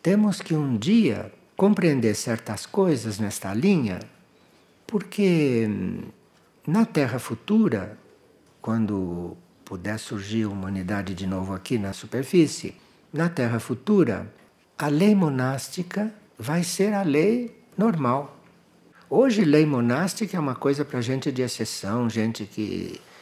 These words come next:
se retirou do mundo e foi pra lei monástica. Não, a Terra futura, todo mundo é lei monástica. Lei monástica apropriada para o grau evolutivo que as pessoas tiverem.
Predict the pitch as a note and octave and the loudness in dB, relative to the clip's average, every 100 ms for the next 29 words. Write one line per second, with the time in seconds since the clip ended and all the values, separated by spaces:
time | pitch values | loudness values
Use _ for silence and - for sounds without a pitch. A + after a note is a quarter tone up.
0 | - - - A2+ A#2 - G#2+ A2+ G#2 G2+ | -20 -16 -8 -4 -4 -2 0 2 2 0
1 | F#2+ A#2 B2 G#2 G2+ G#2 C3 A#2+ B2 A2+ | 0 0 0 0 -2 -2 -2 -2 -2 0
2 | A2+ A2 G#2 F#2+ A#2 A#2 - A2+ G2 A2 | 0 0 -4 -4 -6 -6 -10 -10 -8 -8
3 | B2 B3 B3 E3+ - - - F3+ F3 D4 | -4 -2 -2 -4 -12 -20 -10 -8 0 4
4 | B3 - F#3 D#3+ C#3 C3+ D4+ C4+ G#3 C#4 | 4 2 0 2 2 2 2 4 4 2
5 | F#3 C3+ C3 A#2+ G#2 F#2 E2+ - - - | 2 2 0 0 -2 -4 -8 -12 -16 -18
6 | - - _ _ _ _ _ _ _ _ | -20 -20 _ _ _ _ _ _ _ _
7 | _ _ _ _ - A#2+ D3+ E3+ G3+ D#3+ | _ _ _ _ -4 2 4 4 2 2
8 | F3+ F3 - - C4 A#3+ - D3 D3 F3 | 0 -2 -6 -4 -2 -4 -2 -4 0 2
9 | E3 D3+ F3+ G3 C#4 C#4 - _ _ - | 4 4 2 4 4 2 -4 _ _ 0
10 | D3+ D3 A#2 C#3+ F#3 G3+ D#3+ D3+ D3 - | 2 4 4 4 4 4 4 2 0 0
11 | A3 A#3+ G3+ A2 F#2 F#2 - _ _ - | 2 4 4 0 -6 -8 -16 _ _ -16
12 | - A#2 G2+ G2 - A2 G2 F#2+ - B2 | -2 0 0 -4 -6 -6 -6 -10 -6 -6
13 | - C#3 A#2+ C3+ F#2 E2 E2 E2+ | -2 -4 -2 -4 -4 -6 -8 -12